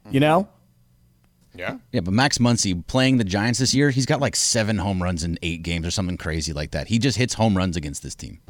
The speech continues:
Speaker 3: over and over again. Well
Speaker 2: Yeah, th-, the Giants are definitely, like, worried about, uh, him. Like, I actually just did a radio interview with, uh, one of the, uh, the stations there in San Francisco earlier today,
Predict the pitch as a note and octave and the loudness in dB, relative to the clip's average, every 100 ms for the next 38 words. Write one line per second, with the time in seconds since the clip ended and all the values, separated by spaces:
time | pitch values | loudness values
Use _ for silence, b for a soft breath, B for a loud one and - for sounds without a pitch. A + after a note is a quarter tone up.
0 | - A2+ A2 F#2 D2 C2+ B1 - - B | 0 2 2 0 -2 -8 -16 -18 -20 B
1 | B B - G#3+ F#3+ C3 D3 - D#3+ D#3+ | B B 2 4 4 0 -8 -8 -4 0
2 | F3 G3+ A3 F3 D#3+ B2 D3 D3+ D#3+ D3+ | 2 2 2 0 -4 0 2 2 0 -4
3 | C3+ B2+ A2+ G#2+ G#2 F#2+ G2 G#2+ G#2 F#2 | -4 -4 -4 -2 -4 -4 -8 -6 -6 -8
4 | D#2+ - F#2 F#2+ F#2 F2+ - F#2 F2 E2 | -12 -14 -10 -6 -6 -8 -14 -12 -12 -12
5 | G#2 D#2 _ G#2+ G#2+ - C3 C#3 C#3+ - | -12 -12 _ -10 -8 -2 0 2 0 -4
6 | A2+ A#2+ A2+ A#2+ G#2+ A2+ B2 B2+ C3+ C3 | -8 -8 -8 -6 -4 -4 -4 -4 -6 -6
7 | C#3 D3 - _ _ _ A2+ A2+ - A2+ | -6 -8 -10 _ _ _ -8 -8 -6 -4
8 | G#2 G2 F#2 F#2 - _ _ _ _ - | -2 -2 -4 -6 -10 _ _ _ _ -16
9 | A2 B2 A2+ A2+ G#2+ G2+ F#2+ F#2+ F#2+ G2 | -8 -6 -6 -4 -4 -4 -6 -10 -14 -12
10 | - C3+ B2+ C3+ A#2+ C3+ C#3 C3+ B2+ A#2+ | -8 -6 -6 -6 -6 -6 -6 -8 -10 -8
11 | A2+ C#3 A#2+ A#2 C3 - C#3 C#3 - C3 | -6 -8 -8 -10 -12 -8 -6 -6 -6 -6
12 | C3+ C3 C#3 C3+ | -6 -6 -4 -2